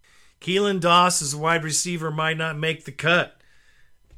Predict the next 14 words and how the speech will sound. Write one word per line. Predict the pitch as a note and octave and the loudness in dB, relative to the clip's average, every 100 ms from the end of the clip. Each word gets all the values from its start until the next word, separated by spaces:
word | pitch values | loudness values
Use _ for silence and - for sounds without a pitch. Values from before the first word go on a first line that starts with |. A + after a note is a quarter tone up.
| - - | -14 -4
It | A3+ | 0
is | A3 E3 | 0 2
a | C#3+ C3+ | 0 -2
tough, | - - F#3 F#3 F3+ - | -6 -6 0 2 0 -2
<laughs> | - | -12
tough, | - A3 F3 G#3+ - | -4 0 0 -2 -8
tough | - G3 F3 E3+ | -6 -2 -4 -4
year | C#3+ C#3 C3 B2 A2 - - - _ | -8 -4 -2 -2 -6 -14 -20 -20 _
for | C#3 C3 | -6 -2
wide | C#3 C#3 | 0 -2
receivers | B2+ A#2+ C#3+ C#3 A#2+ A#2 G#2+ | -4 -8 -6 -6 -4 -6 -8
'cause | - B2+ A2 | -6 -6 -6
we | B2+ B2+ | -10 -8
have | B2 C#3 B2+ A2+ F#2+ | -4 0 0 -2 -8